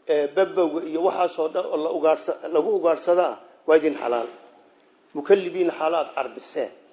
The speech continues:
Waxaa mukallibiina eyga inta badan la isticmaalaa. Marka mukallibiina xaalo aad ey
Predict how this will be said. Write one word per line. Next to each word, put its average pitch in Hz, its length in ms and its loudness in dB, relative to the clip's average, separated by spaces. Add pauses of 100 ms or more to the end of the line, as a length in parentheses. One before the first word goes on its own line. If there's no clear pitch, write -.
(520)
Waxaa 156 220 0
mukallibiina 185 580 0 (100)
eyga 180 380 6
inta 180 200 -6
badan 151 220 0
la 147 80 0
isticmaalaa. 135 520 -4 (400)
Marka 180 220 4
mukallibiina 180 580 0
xaalo 165 280 4
aad 151 280 0
ey 196 160 4